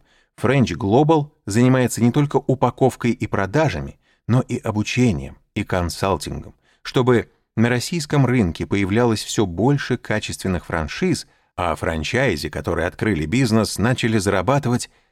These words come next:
и остались довольны тем, что присоединились к той или иной сети. Я специально поместил во введение всю основную лирику о том,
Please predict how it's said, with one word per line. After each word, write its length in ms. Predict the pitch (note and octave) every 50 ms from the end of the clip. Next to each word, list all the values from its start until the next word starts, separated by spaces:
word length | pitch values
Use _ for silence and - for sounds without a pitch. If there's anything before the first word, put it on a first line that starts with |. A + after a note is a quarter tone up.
| _ -
и 80 | G#2+ A2
остались 540 | A#2 - - - - A#2 A2 G#2+ G2+ F2
довольны 500 | D#2 G2+ G#2 G#2+ G#2+ A2 G2+ E2+ F2 E2+
тем, 240 | - - - C#3+ B2+
что 240 | - - - A2+ G#2
присоединились 920 | - - G#2 F#2 - - G2 F2+ F2+ F#2 F#2 F#2+ G#2+ B2 A#2 G#2+ G2 -
к 80 | - -
той 220 | - G#2 G#2+ G#2+
или 300 | G2+ - G#2+ F#2+ E2+ E2
иной 220 | D#2 D#2 D#2 D2+ D2
сети. 480 | - - - C#2 C2 - - - - _ _ _ _ _ _ _ _ _ _ _ _ _ _ _ _ _ _ _ _
Я 240 | - A2 D3+ F#3 F#3
специально 680 | D3+ - - E3+ E3 - - E3 D#3 C#3 A2+ G2+ F#2 -
поместил 560 | - G2 G2+ G#2 G#2+ - - - D#3 C3+ G2
во 140 | E2+ G2 G#2
введение 640 | F#2+ E2+ F2 G2 G#2+ A2 D3 F3+ F3+ D#3 C#3+ B2 G#2
всю 340 | - - - - F3 E3+ - -
основную 680 | C3+ B2 - - A#2+ A#2 A#2 A#2+ B2+ B2 A2+ G2+ G2
лирику 500 | G#2 C3+ E3+ F3+ D3 C3+ - - B2+ -
о 120 | - G#2 -
том, 400 | _ - - E3+ E3+ C3+ F#2+